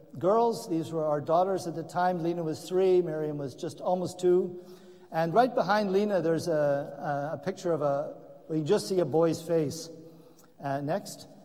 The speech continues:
And so this is the same three, uh, about fifteen years later. Uh, Ahmed, uh, grew up in our home, um,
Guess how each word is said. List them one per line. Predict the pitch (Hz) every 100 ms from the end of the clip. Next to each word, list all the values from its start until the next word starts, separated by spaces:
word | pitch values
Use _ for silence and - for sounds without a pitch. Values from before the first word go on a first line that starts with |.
| - - _ -
And | 165
so | 180 202
this | 247 240
is | 196
the | 214
same | - 226 226 214
three, | - 214 233 220 214 214
uh, | - 160 156 156
about | 147 185 185
fifteen | 247 - 196
years | 180 165 165
later. | 165 185 226 254 - - - - - -
Uh, | 156 151 147 151
Ahmed, | 190 190 196 196 - - - - - - 156
uh, | 147 147 147 262 - -
grew | 165 175
up | 226
in | 208
our | 196 180
home, | 185 208 208 208 - - - - - - 165
um, | 135 131 131 127